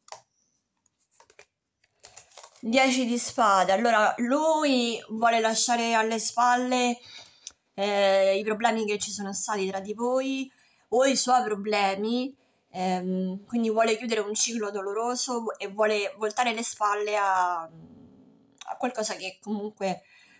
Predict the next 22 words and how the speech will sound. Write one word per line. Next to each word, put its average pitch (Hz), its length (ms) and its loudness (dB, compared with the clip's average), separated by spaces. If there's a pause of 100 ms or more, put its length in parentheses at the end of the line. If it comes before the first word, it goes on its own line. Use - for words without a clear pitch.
(120)
ehm, 180 560 -6 (1300)
lo 226 120 2
ha 214 60 4
fatto 214 300 -6
stare 202 320 -6
male, 240 560 2 (600)
per 233 260 -4
poi, 226 640 0 (340)
mm, 202 560 -4 (1000)
agire, 208 680 2
come 190 200 -4
indica 185 300 -2
l'otto 180 300 -4
di, 180 320 -4
eh, 160 200 -6
bastoni, 185 520 -4
per 190 140 -6
cambiare 208 360 -4
le 202 100 -8
cose 175 300 -6
tra 170 160 -8
voi. 185 460 -2